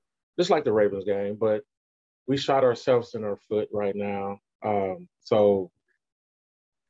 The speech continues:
I just feel like we're all, we just need time to get back on track. And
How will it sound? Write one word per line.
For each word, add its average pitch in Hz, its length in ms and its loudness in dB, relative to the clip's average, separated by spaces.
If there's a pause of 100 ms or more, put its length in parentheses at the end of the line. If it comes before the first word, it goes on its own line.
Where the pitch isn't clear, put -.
(180)
I 131 100 4
just 135 220 -2
feel 135 140 6
like 113 240 4
we're 123 320 2
all, 117 500 0 (840)
we 135 100 -10
just 131 200 -12
need 131 220 0
time 104 500 -4 (160)
to 104 60 -16
get 113 180 -2
back 107 220 -2
on 98 180 -14
track. 131 400 2 (1040)
And 101 560 2